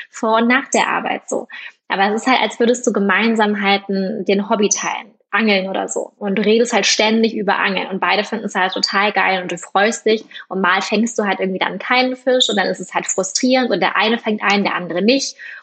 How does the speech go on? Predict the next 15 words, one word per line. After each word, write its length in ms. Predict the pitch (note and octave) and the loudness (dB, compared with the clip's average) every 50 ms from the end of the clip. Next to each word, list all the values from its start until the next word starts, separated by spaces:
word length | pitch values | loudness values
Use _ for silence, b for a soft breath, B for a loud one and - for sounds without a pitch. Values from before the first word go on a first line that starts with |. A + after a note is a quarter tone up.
| B _ | B _
Und 380 | - G3 G3+ F#3+ G3+ - - - | -2 0 0 0 0 -4 -2 -2
das 220 | G3+ G3 - _ _ _ - | -4 -4 -4 _ _ _ -6
hat 220 | G3+ F#3+ G#3 G#3+ G#3 | -2 0 0 0 2
der 120 | G#3+ - | 0 2
eine 200 | G3 G#3 A3+ A3+ | 2 2 2 2
mal 160 | G#3+ G3+ G3+ | 2 0 0
keine 260 | G3+ - G#3 G3 F#3+ G3 | -2 -2 -2 0 2 2
Lust 220 | A#3 C4 B3+ - | 2 2 2 0
mehr, 80 | C4 B3 | 0 0
über 100 | A#3 A#3 | 0 -2
das 100 | A#3 - | 0 0
Angeln 300 | - A#3 A#3+ A#3+ A#3+ A#3+ | 0 0 2 2 0 0
zu 160 | - B3 A#3 | 0 0 2
reden, 260 | B3 B3 A#3+ A#3+ A#3+ | 2 4 4 4 4
so. 180 | A#3+ B3 B3+ B3 | 2 2 2 0